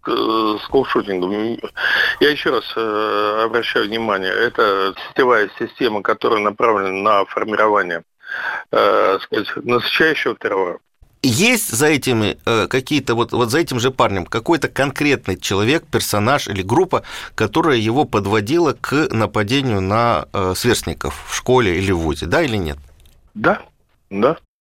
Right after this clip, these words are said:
Speaker 2: Игорь Юрьевич, э, вот мы закончили на том, что там есть какие-то люди или какие-то группы, которые вот таких вот ребят ведут. Как они их находят, мы уже говорили, да?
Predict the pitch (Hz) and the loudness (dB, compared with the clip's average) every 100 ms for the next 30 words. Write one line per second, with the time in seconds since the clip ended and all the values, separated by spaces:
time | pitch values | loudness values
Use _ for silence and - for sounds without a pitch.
0 | - 143 110 87 - - - - - - | -4 0 0 0 -2 -8 -8 -8 -6 0
1 | 104 101 113 131 135 165 147 147 196 - | 4 4 2 0 -2 0 0 0 -2 -2
2 | 143 117 113 - 151 - 104 120 127 - | -2 -2 0 -2 -2 -4 -2 0 0 0
3 | 127 175 - 160 143 127 117 107 127 196 | 2 2 0 -6 -4 -4 -2 0 2 2
4 | 175 165 151 - 101 104 107 110 101 107 | 2 0 -2 -6 -4 -2 -2 -2 -2 0
5 | 170 110 98 98 139 113 101 98 - - | 0 0 -2 -2 0 0 -2 -4 -4 -4
6 | 101 - 101 104 101 101 92 82 - - | -2 -2 0 0 -2 -6 -4 -6 -8 -12
7 | - 190 226 160 147 143 - 135 190 156 | -4 0 2 0 -2 -4 -2 -2 0 0
8 | 113 139 123 - - 113 127 117 90 - | 0 0 0 -2 -2 2 2 2 0 -2
9 | 127 | -2